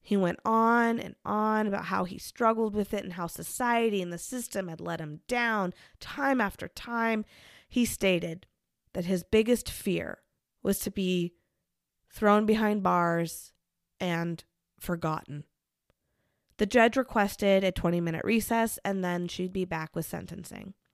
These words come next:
And when she came back, she had the floor, and her entire demeanor had changed,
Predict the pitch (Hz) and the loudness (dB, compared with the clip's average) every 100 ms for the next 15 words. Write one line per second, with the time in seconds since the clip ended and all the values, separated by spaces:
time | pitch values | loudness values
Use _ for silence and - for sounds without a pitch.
0 | _ _ - - - - _ _ _ _ | _ _ -16 -14 -14 -18 _ _ _ _
1 | _ _ _ _ _ _ 196 190 180 185 | _ _ _ _ _ _ 0 0 0 -4
2 | - 349 370 202 156 147 - _ _ _ | 2 4 4 0 -4 -10 -18 _ _ _
3 | _ _ _ _ _ - 302 302 185 170 | _ _ _ _ _ 2 6 6 4 0
4 | - 156 143 - 208 _ _ _ _ _ | -6 -4 -4 -8 -16 _ _ _ _ _
5 | _ _ 190 208 214 165 - 226 220 240 | _ _ -2 0 0 0 -2 0 2 2
6 | 240 262 233 175 165 156 165 175 170 - | 2 0 0 -2 -4 -6 -6 -8 -6 -6
7 | 156 135 123 - - | -8 -8 -16 -18 -20